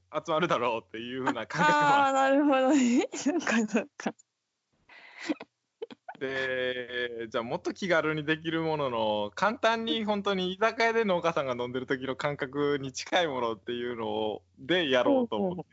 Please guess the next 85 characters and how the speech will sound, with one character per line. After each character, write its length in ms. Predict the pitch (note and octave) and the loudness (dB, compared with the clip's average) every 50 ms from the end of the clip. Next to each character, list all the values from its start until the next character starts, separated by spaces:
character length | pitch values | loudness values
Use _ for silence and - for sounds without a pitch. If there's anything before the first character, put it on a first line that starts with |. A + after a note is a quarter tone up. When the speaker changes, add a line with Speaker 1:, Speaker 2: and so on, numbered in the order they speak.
| - _ _ _ _ _ _ _ | -20 _ _ _ _ _ _ _
Speaker 2:
あ 160 | - C4+ C#4 C4+ | 2 2 4 4
ー、 80 | C4 C4+ | 4 4
い 100 | C4+ C4 | 4 4
い 20 | |
で 100 | A3+ G#3+ | 2 2
す 120 | G#3 F#3+ F#3 | 0 0 -2
ね。 640 | F#3 F#3+ G3 F#3+ F#3 F3+ F3+ F3 F3 E3+ D#3+ D#3 D3 _ _ _ _ _ _ _ _ _ | 0 2 2 2 2 2 0 0 0 -2 -4 -6 -8 _ _ _ _ _ _ _ _ _
Speaker 1:
サ 80 | - D3 | -8 -8
イ 60 | D3 | -6
ド 60 | C#3+ | -6
ニ 80 | C#3+ C#3+ | -6 -8
ッ 40 | C3 | -6
ポ 140 | _ C3+ | _ -4
ン 220 | A#2 G#2+ G#2 G#2+ G#2+ | -2 -2 0 2 2
は 200 | G#2 G2+ G2 G2 | 4 4 4 2
僕 300 | F#2+ G#2+ G#2+ G2+ A2 G2+ | 0 -4 -6 -6 -6 -6
結 160 | - - G#2+ | -4 -6 -4
構 160 | - B2 - _ _ | -4 -6 -8 _ _
聞 100 | B2 A#2 | -8 -6
い 40 | G#2+ | -4
て 100 | A#2 A2 | -2 0
た 160 | G#2+ F#2+ - | 0 0 -2
ん 80 | G2 | 0
で、 360 | G#2 B2 A#2+ G#2 F2+ - - _ _ _ _ _ _ _ _ _ D#4 C#4+ | 2 2 2 2 0 -2 -6 _ _ _ _ _ _ _ _ _ -8 -2
Speaker 2:
う 80 | C4+ A#3+ | -2 -2
ん。 20 | |
Speaker 1:
そ 60 | - | -2
れ 120 | A2 G#2+ G#2 - | -2 -6 -8 -8
に 120 | A2 A2 | -6 -4
基 260 | G#2+ A2 A2+ A2+ G2+ _ A2 G#2+ _ | -2 -2 -4 -4 -6 _ -20 -18 _
づ 60 | G#2 G#2 | -10 -10
い 60 | G#2 | 0
て 140 | G2+ E3+ G3 | 2 2 2
っ 40 | G3 | 2
て 320 | G3 _ _ _ - A#2 | -2 _ _ _ -2 0
い 220 | G2 F#2+ G2 G2 F#2+ | 0 2 0 0 -2
う 60 | F#2 | -4
つ 140 | _ - A2+ | _ -6 -4
も 180 | G#2 G2 G2 | -4 -2 -2
り 120 | G2+ A2+ A#2+ | -4 -2 0
で 360 | D3 E3 E3+ E3 D#3 - - - | 2 2 4 2 0 -2 0 -2
や 80 | G#2+ | -2
っ 60 | G#2 | -2
て 100 | - - | -2 -4
た 100 | G2 G2 | -2 -2
ん 40 | F#2+ | -2
で 60 | F#2 | -2
す 40 | - | 0
け 100 | - G#3 | 2 2
ど、 120 | A3+ C4 - | 2 2 0
Speaker 2:
う 0 | |
ん。 40 | - - _ _ _ _ _ | -2 -8 _ _ _ _ _
Speaker 1:
本 120 | B3 C4+ - | 0 2 4
来 160 | D4 C4+ C4+ | 4 4 4
は 220 | C#4 D4 C#4+ A#3 | 6 4 4 2
コ 120 | - - - | 2 0 -2
ッ 80 | A#3 | 0
テ 80 | G3 A2+ | 0 -2
ィ 60 | G#2 | -2
さ 120 | G2 F#2+ | -2 -4
ん 60 | F#2 F2 | -4 -6
の 120 | E2 - _ _ _ _ _ _ | -8 -10 _ _ _ _ _ _
い 80 | A#2+ G#2 | -8 -6
る 240 | G2+ F2+ F2 - _ _ _ _ _ _ _ _ _ _ _ _ _ _ | -6 -6 -6 -10 _ _ _ _ _ _ _ _ _ _ _ _ _ _
時 220 | - G2+ E2+ - | -14 -14 -14 -10
の 80 | D#2+ G2 | -6 -6
ね、 140 | D#3+ F3 E3+ _ _ _ _ _ _ _ _ _ _ _ _ _ _ - | -6 -6 -8 _ _ _ _ _ _ _ _ _ _ _ _ _ _ 0
Speaker 2:
う 20 | |
ん 40 | C#4 | 2
う 20 | D4 | 4
ん。 20 | A#3+ | 4
い 0 | |
や、 0 | |
い 20 | |
い 40 | A3+ | 4
よ、 60 | B3 | 4
Speaker 1:
感 60 | A3+ | 4
覚。 100 | G#4 G4 | 2 2
Speaker 2:
い 100 | C4 B3 | 2 0
い 40 | C#4+ | 2
よ、 100 | F4 D4+ | 2 2
も 500 | G3+ F3 E3+ E3 E3+ E3+ D#3+ D3 A#2 - - _ _ _ _ | 0 0 -2 0 0 0 0 0 -2 -6 -8 _ _ _ _
う。 40 | G2+ | -8
Speaker 1:
は 40 | |
い。 40 | G#2 | -8